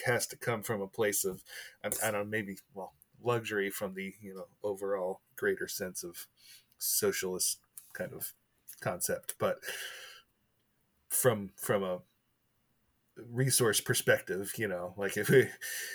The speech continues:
there was a nuclear winter and, you know, you, we, we've got these special needs dogs that have medicine, you know, six times a day and we're constantly feeding them, that take a great amount of care.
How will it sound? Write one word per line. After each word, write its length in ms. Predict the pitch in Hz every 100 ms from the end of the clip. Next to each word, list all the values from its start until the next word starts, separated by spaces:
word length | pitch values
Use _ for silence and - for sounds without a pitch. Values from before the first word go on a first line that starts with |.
| -
there 100 | 110
was 120 | 110
a 100 | 101
nuclear 460 | 123 147 131 127 117
winter 540 | 143 139 135 120 113
and, 160 | 110 110
you 100 | 113
know, 340 | 107 107 107
you, 260 | 107 107 110
we, 200 | 120 117 -
we've 160 | 127
got 160 | 127 -
these 180 | 120 -
special 360 | - 139 139
needs 280 | 127 127 117
dogs 520 | 120 127 135 123 117
that 120 | 120 110
have 220 | 120 107
medicine, 600 | 123 123 123 127 123 113
you 80 | 110
know, 80 | 104
six 320 | - 139 -
times 320 | - 127 113
a 40 | 110
day 260 | 117 117
and 80 | 113
we're 60 | 104
constantly 480 | - 113 - - 101
feeding 320 | 113 107 101
them, 120 | 101
that 120 | 101
take 180 | 120 113
a 80 | 101
great 320 | - 117 110
amount 280 | 107 110 104
of 120 | -
care. 400 | 131 123 98 101